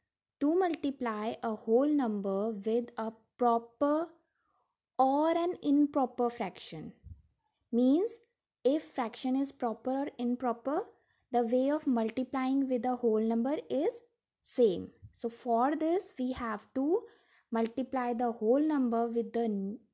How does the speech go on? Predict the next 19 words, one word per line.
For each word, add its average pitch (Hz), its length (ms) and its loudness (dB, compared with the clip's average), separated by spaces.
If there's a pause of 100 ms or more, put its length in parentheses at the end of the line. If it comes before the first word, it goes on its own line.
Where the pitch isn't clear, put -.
(160)
numerator 285 840 2 (1080)
and 262 400 0
keeping 302 480 0
the 302 140 0
denominator 214 800 -2
same 180 600 -2 (800)
as 208 320 -6
we 233 160 -4
had 220 360 -8 (460)
did 262 340 -2 (200)
in 233 280 -2
this 185 260 -6
part. - 460 -16 (1160)
Now 269 480 0
there 269 260 0
is 262 140 -4
a 294 100 -2 (160)
term 247 500 -2 (1600)
of. 220 360 2